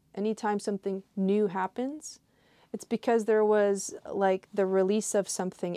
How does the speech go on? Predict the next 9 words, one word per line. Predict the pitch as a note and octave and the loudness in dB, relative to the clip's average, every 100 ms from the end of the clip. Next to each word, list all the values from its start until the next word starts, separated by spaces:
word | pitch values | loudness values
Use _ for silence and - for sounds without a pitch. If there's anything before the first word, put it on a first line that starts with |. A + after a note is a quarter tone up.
| - | 0
else, | A3+ A#3+ - - - | 2 2 0 -10 -8
and, | - F3+ F3+ F3 F3+ - _ _ _ _ _ _ | -6 -2 -2 -4 -6 -12 _ _ _ _ _ _
um, | - F3 F3 F3+ F3+ G3 _ _ _ _ - | -4 -2 -2 -4 -10 -16 _ _ _ _ -10
that | F3+ G3+ G3+ - - | 2 4 4 2 -4
process | - C#4 E4 G#3 F#3 G3 G3 | 0 2 2 -2 -2 -2 -2
of | F#3 - | -4 -4
change | - A3 A3 G#3+ G#3+ - _ _ _ _ _ _ _ _ _ _ _ _ _ _ - | -2 0 2 0 -2 -8 _ _ _ _ _ _ _ _ _ _ _ _ _ _ -4
to | A3 | 2
renewal, | G#3 G#3 A#3+ B3 A#3+ A#3 A3+ A3 | 4 6 4 6 6 4 2 -2